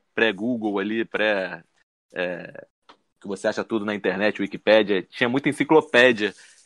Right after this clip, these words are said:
e todas as enciclopédias em língua inglesa botavam o Zico como White Pelé, né? O Pelé branco. E eu acho que é isso que ele representa, assim, ele é o maior jogador da, da, do Brasil após a geração do Pelé, eu não tenho a menor dúvida. O maior jogador que nasceu no Brasil após a geração do Pelé, o maior camisa dez.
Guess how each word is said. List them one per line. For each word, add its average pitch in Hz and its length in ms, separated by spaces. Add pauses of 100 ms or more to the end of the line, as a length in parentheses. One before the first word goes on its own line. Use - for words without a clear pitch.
(220)
e 123 80
todas 190 480
as 160 120
enciclopédias 139 580
em 127 60
língua 127 180
inglesa 123 300
botavam 127 480
o 117 60
Zico 110 280
como 123 300
White 120 440
Pelé, 104 420
né? 107 140
O 110 60
Pelé 110 300
branco. 104 500 (340)
E 110 80
eu 110 140
acho 120 240
que 143 80
é 120 80
isso 127 320
que 143 140
ele 143 160
representa, 143 580
assim, 113 160
ele 107 140
é - 20
o 117 60
maior 117 200
jogador 135 400
da, 101 380 (440)
da, 107 200
do 117 100
Brasil 113 520
após 131 260
a 135 60
geração 139 260
do 143 80
Pelé, 139 280
eu 117 60
não 113 80
tenho 113 160
a 113 60
menor 123 160
dúvida. 117 460 (180)
O 98 60
maior 104 160
jogador 127 260
que 135 80
nasceu 127 300
no 123 80
Brasil 113 320
após 117 200
a 123 40
geração 120 260
do 117 60
Pelé, 110 280
o 104 60
maior 101 140
camisa 113 280
dez. 92 260